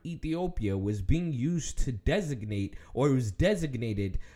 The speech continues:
as a name for the kingdom of Aksum. So that region was both known as the kingdom of Aksum and Ethiopia. So again, Ethiopia is, is the name of, you know, I talk about this, of the black people, the region for black folks.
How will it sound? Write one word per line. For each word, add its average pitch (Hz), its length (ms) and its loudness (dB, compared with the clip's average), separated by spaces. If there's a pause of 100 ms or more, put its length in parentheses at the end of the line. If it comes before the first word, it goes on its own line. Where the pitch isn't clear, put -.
(160)
as 127 200 2
a 117 80 -2
name 147 380 -2
for 175 340 -2
the 151 100 -2
kingdom 143 360 -2
of 117 80 -4
Aksum. 143 420 -4
So - 160 -2
that 113 260 -4
region 165 320 -2
was 110 160 0
both 156 380 0
known 160 400 -2
as 107 380 -4 (260)
the 101 100 4
kingdom 156 380 4
of 120 100 -4
Aksum 120 520 -2 (320)
and 165 360 -2 (140)
Ethiopia. 156 800 0 (500)
So 160 360 4
again, 147 400 2 (320)
Ethiopia 175 800 2 (100)
is, 123 440 -2
is 120 300 -2
the - 140 6
name 151 400 2
of, - 160 -4 (180)
you 117 180 -4
know, 104 80 -2
I 98 80 -4
talk 123 220 2
about 131 240 0
this, 127 160 -4
of - 200 -8
the 131 80 2
black 131 480 0
people, - 300 2
the 98 100 -2
region 156 320 0
for 156 200 -2
black 143 400 0
folks. - 520 -6